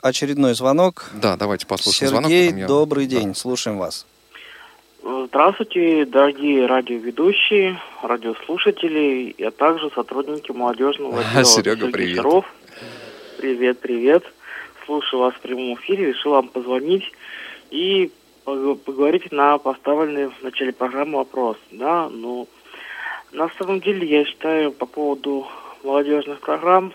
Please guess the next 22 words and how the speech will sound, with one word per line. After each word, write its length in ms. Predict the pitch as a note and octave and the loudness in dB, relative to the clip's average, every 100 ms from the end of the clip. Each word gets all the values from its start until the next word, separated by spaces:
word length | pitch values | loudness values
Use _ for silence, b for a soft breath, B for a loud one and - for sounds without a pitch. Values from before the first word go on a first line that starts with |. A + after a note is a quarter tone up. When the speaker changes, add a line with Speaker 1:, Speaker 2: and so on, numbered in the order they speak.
| - | -10
Speaker 3:
а, 220 | C3+ B2 B2 | -6 -6 -2
я 160 | D3 | -2
считаю, 300 | - - D#3+ | -2 -4 -6
что 460 | - - C#3+ C#3+ C3+ B B B B B _ _ - B2+ B2 | -6 -8 -4 -4 -6 B B B B B _ _ -16 -12 -4
перед 240 | E3 E3+ | -2 -2
тем, 240 | - F3+ D#3+ | 0 -2 0
как 260 | D#3 C#3+ | 0 0
делать 300 | D3+ D3+ C#3+ - | -2 -2 -2 -4
программу, 400 | D3 F3+ A3+ F3+ | -2 0 0 -2
выпускать, 540 | C3+ C3+ - B2+ - | -6 -8 -4 -4 -4
нужно 380 | D#3 E3 E3+ D3+ | -12 -6 -4 -4
побольше, 440 | C#3 C3 D#3 - | -4 -2 -2 -2
наверное, 420 | C#3 B2+ C#3+ D3+ C#3+ | -8 -2 -2 -2 -6
кадров, 440 | - C3+ A2+ G#2 - - _ _ _ b b _ _ | -2 -2 -2 -8 -12 -20 _ _ _ b b _ _
которые 220 | D3 D3+ | -10 -8
будут 260 | C3+ C#3 - | -6 -8 -10
этим 120 | C3 | -10
вопросом 420 | B2+ B2 C#3+ C3+ B2 | -10 -8 -10 -10 -14
заниматься, 500 | B2+ C#3 C3 A2+ - | -10 -6 -4 -6 -10
потому 460 | - G#2+ C3 C#3+ E3 | -14 -12 -8 -8 -10
что 440 | - D3 C#3 C3 B B B B - | -6 -2 -2 -2 B B B B -20
состав, 300 | C#3 E3 | -2 0